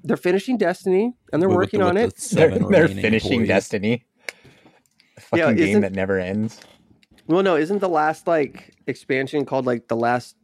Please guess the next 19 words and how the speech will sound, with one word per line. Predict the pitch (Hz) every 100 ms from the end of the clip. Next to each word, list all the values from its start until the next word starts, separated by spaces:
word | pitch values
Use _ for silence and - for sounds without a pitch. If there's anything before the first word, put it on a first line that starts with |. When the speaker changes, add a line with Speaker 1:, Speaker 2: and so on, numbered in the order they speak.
| _
Speaker 1:
Triangle | - 117 123 135
or | 143 143
whatever, | 147 147 156
or | 143
The | 113
Last | 117 120 -
Trapezoid? | 120 120 143 147 160 165
What's | 160 156
it | 220
called? | 240 277 262 -
Speaker 3:
That's | 107 -
just, | 240 - -
that's | 110 104
just | 117 104
a |
teaser | 90 101 92
for | 95
Destiny | 92 92 - 95
three. | - 101 104